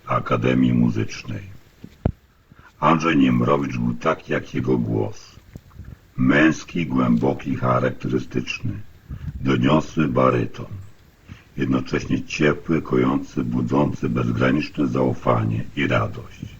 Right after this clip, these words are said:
Zawsze przyjazny, nawet gdy trzeba było pokonać najbardziej wymagające wyzwania i przeszkody.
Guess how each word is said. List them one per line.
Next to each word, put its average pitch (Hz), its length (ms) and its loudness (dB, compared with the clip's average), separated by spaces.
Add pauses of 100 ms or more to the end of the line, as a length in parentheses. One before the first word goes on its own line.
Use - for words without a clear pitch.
(360)
Zawsze - 480 0
przyjazny, 65 720 0
nawet 62 340 0
gdy 58 120 0
trzeba 60 360 -2
było 62 360 2
pokonać 64 600 -4
najbardziej 65 540 2
wymagające 58 800 0
wyzwania 57 680 -4 (480)
i 78 80 -2
przeszkody. - 680 -4